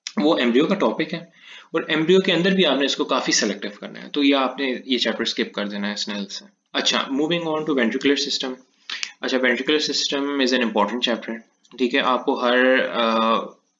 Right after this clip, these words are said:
अ, ventricle के बारे में पता होना चाहिए, brain के किधर है, उसका relation पता होना चाहिए, हर, मतलब हर ventricle का कि किस तरह बन रही है। ठीक है, अ, इसके अंदर ये आप ये चीज़ें important है, ये आप read कर लीजिएगा।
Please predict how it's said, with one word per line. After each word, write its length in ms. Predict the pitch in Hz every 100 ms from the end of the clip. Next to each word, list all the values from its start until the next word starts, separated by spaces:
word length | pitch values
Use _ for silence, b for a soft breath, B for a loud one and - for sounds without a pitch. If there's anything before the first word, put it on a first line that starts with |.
| _ _ 120
अ, 180 | 110 107
ventricle 480 | 113 110 117 113
के 100 | 113
बारे 220 | 110 107 107
में 140 | 104
पता 200 | 117 110
होना 160 | 107 104
चाहिए, 280 | 107 107
brain 340 | 107 110 104 104
के 120 | 104 110 b b b _ -
किधर 260 | 110 107
है, 140 | 107 110
उसका 240 | 120 131
relation 420 | 117 113 101 127
पता 220 | 117 110
होना 180 | 110 110
चाहिए, 280 | 110 117 117
हर, 360 | 107 110 - -
मतलब 440 | 110 110 - 110 107
हर 100 | 104
ventricle 480 | 107 104 110 117 113
का 120 | 117
कि 300 | 113 113 113 B B B B B -
किस 160 | 113
तरह 120 | 123
बन 160 | 110 110
रही 200 | 104 104
है। 140 | 107 - _ _ 98 101 127
ठीक 200 | - 127
है, 160 | 139 139 139
अ, 440 | 131 131 127 -
इसके 180 | 139 -
अंदर 120 | 135
ये 180 | 131 131
आप 240 | 127 123 127
ये 60 |
चीज़ें 280 | 117 117 117
important 420 | 117 113 110 113
है, 80 | 110
ये 80 | 113
आप 400 | 107 - - -
read 340 | 120 113 110 -
कर 80 | 113
लीजिएगा। 520 | 117 120 117 110